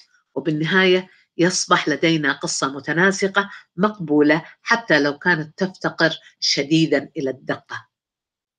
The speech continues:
وعليه فالشعور، فالشهود العيان أو من ادعى رؤية المركبات أو الكائنات الفضائية يو إف أو وتناقلوا قصص وحوادث غير متوقعة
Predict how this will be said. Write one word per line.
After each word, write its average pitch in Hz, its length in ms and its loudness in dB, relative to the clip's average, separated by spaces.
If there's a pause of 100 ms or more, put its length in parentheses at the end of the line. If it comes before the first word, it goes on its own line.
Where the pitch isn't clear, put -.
(1300)
وعليه 175 440 6
فالشعور، 196 680 2 (200)
فالشهود 180 680 2
العيان 156 640 2
أو 175 100 0
من 165 280 -4
ادعى 180 420 2
رؤية 170 400 0
المركبات 156 800 0 (520)
أو 170 240 6
الكائنات 170 680 0
الفضائية 151 640 2
يو 180 220 8
إف - 260 -12
أو 208 280 4 (260)
وتناقلوا 165 680 2
قصص - 420 -2
وحوادث 165 680 2
غير 196 240 4
متوقعة 160 720 0